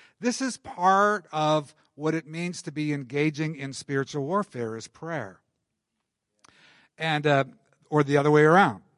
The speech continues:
It's, uh, you know, engaging in spiritual warfare is part of what it means to be involved in prayer.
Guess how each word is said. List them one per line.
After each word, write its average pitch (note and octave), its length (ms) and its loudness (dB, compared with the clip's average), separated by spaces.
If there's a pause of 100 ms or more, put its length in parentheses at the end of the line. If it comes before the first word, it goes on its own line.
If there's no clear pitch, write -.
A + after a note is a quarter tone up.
(100)
It's, C3+ 340 -12
uh, C3 160 -6 (140)
you C#3+ 100 -12
know, B2+ 160 -12 (1500)
engaging D3 400 -2
in C#3 80 -2
spiritual D3+ 380 2
warfare C#3 500 2
is B2+ 120 -6
part D3 360 -2
of C3 160 -4
what C3+ 220 -4
it B2 120 -8
means C#3+ 420 -8 (480)
to D3 100 -10
be D3+ 100 -4
involved C#3 440 0
in C#3 120 -6
prayer. C#3 540 -6